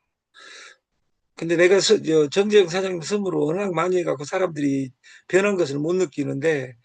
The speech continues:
저같이 날마다 얻어먹고 이런 사람들은 그 이렇게 얻어먹은 사람들의 특징이 이렇게 머리 없는 사람들이 그 원래 얻어먹다가, 얻어먹다가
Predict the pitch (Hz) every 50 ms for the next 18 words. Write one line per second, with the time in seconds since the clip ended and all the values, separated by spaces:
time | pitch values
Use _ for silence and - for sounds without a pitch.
0 | - - - - - - - _ - 170 180 214 208 208 196 165 170 180 196 240
1 | 254 247 254 262 269 277 254 - 165 156 156 160 165 160 156 143 135 123 143 156
2 | 151 208 226 233 214 190 - - - 143 139 139 143 147 147 147 147 156 170 180
3 | 160 147 170 175 170 165 160 147 135 135 139 139 139 143 170 175 156 139 131 120
4 | 117 - _ - - - - - - _ _ _ - 147 151 175 175 - 175 156
5 | 151 - - 170 175 185 262 262 269 262 247 233 202 208 208 202 190 185 180 175
6 | 175 170 165 156 147 160 165 165 - - 208 - - 190 180 180 160 151 151 135
7 | - 143 135 127 139 151 143 147 147 127 156 180 202 208 196 175 143 156 147 147
8 | 135 131 139 147 160 156 143 131 123 - _ _ - - - - - - - -
9 | _ _ - - 143 139 135 135 135 131 131 131 131 131 127 - - - 143 147
10 | 156 151 120 143 151 147 165 240 233 208 180 151 - - 180 170 156 139 131 123
11 | 127 139 139 156 151 143 139 131 123 - 139 135 127 160 170 160 143 127 123